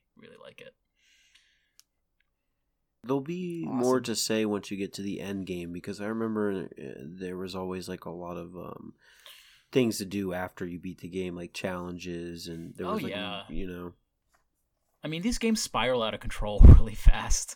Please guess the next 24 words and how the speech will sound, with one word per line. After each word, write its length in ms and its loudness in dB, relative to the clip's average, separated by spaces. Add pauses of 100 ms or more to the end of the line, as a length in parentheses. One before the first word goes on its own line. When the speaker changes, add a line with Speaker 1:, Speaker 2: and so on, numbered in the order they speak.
(380)
Speaker 1:
Like, 220 -6
if 200 -4
you 120 -4
Speaker 2:
<laughs> 0 -
Speaker 1:
compare, 500 -2
like, 300 -6
the 80 -10
beginning 500 -8
of 220 -12
Kingdom 280 -12
Hearts 280 -14
two, 340 -16
which 180 -18
is 120 -16 (160)
awful, 400 -6
by 160 -14
the 60 -12
way. 140 -12
Oh, 80 -6
I 80 0
do 80 -6
wanna 120 -2
say 160 -6
this. 180 -12